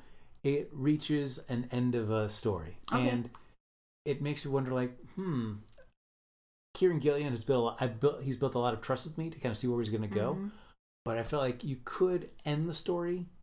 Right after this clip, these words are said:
Speaker 1: at twenty-two and walk away, and it
Speaker 2: Mm-hmm.
Speaker 1: would seem complete.
Speaker 2: Okay.
Speaker 1: But now they're telling what comes after, and that could be equally as exciting and interesting.
Speaker 2: Have you read after,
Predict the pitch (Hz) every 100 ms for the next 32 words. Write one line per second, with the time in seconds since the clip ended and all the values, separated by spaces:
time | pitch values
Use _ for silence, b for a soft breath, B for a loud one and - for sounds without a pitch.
0 | - 143 - 165 151 - 147 110 113 117
1 | 117 104 117 190 - 185 180 120 113 107
2 | - 120 107 104 - 80 - - _ -
3 | - 294 277 294 - - 117 113 127 127
4 | 113 127 120 110 110 113 104 - 135 143
5 | - 214 220 180 - _ _ - 139 143
6 | 147 147 151 151 151 - 123 147 160 143
7 | - 165 - 156 143 127 - 139 147 139
8 | 120 135 - 190 208 208 202 196 208 190
9 | 175 185 - 190 - 247 262